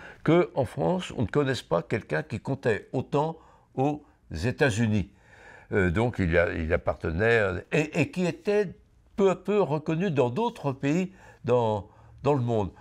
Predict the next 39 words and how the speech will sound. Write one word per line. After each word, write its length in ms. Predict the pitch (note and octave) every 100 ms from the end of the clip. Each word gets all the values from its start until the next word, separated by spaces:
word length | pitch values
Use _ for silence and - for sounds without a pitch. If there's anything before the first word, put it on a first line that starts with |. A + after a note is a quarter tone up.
| -
Moi, 120 | - A#2
je 100 | B2+
me 80 |
souviens 440 | C3 C#3+ C3+ C3+ A#2 - -
toujours 380 | D#3+ C3+ C#3 A2
m'être 260 | A2+ -
retrouvé 640 | A#2+ A#2 C#3 B2+ B2+ F3+ F3 -
à 100 | -
Buenos 380 | E2 C3 D3+ B2+
Aires, 500 | C3 A#2 A#2+ G2 - - - -
euh, 440 | G2 F#2 F2+ F2 E2+ - - - -
au 100 | G2
début 300 | A2+ G#2 G#2
des 220 | G2 F2
années, 340 | F2+ F#2 F2
euh, 100 | E2
deux 120 | D#2 B2
mille, 160 | F#3
donc 240 | G2+ E2 -
en, 240 | E2 E2
en 140 | - G2
Argentine, 640 | F2 A2 A#2 G#3 G3+ B2 - - -
et 140 | A#2+ A2
sur 680 | - - - C#3+ C3+ G#2 - - - -
les 200 | G2 G#2+
étals 360 | D3+ D#3 C3+ G2
de, 80 |
de 180 | G2+ F2+
la 140 | G2 F#2+
principale 500 | D3 C3+ C#3 C3 G2
librairie 560 | A2 F#2+ A2 G2 A2+
de 80 | F2+
Buenos 340 | F2+ E2+ D2
Aires, 220 | F2+ E3+ F#3 - -
il 120 | -
y 80 | F#2+
avait 400 | - D#3+ F#3+ - _ -
une 120 | G#2
traduction, 720 | - A2+ G2 - - C3+ F3+